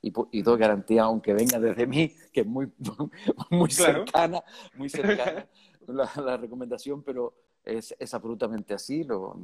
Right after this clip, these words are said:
Speaker 1: lo pueden, pueden revisar, ¿no es cierto?, los aportes de cervel, etcétera. No existe nada de eso. Y, pero, y lo creo que lo más importante que la ciudadanía lo que tiene que hacer es, eh, eh, como hay tan poca información sobre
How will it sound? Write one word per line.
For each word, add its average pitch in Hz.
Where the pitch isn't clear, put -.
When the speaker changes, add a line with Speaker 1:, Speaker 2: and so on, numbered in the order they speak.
Speaker 1:
lo 92
pueden, 104
pueden 104
revisar, 95
¿no 104
es 95
cierto?, 95
los 90
aportes 90
de -
cervel, 98
etcétera. 98
No 98
existe -
nada 95
de 90
eso. -
Y, 123
pero, 131
y 151
lo 135
creo 160
que 147
lo 120
más 135
importante 139
que 107
la 117
ciudadanía 117
lo 123
que 113
tiene 117
que 110
hacer 113
es, 104
eh, 101
eh, 104
como 127
hay 180
tan 165
poca 156
información 135
sobre 107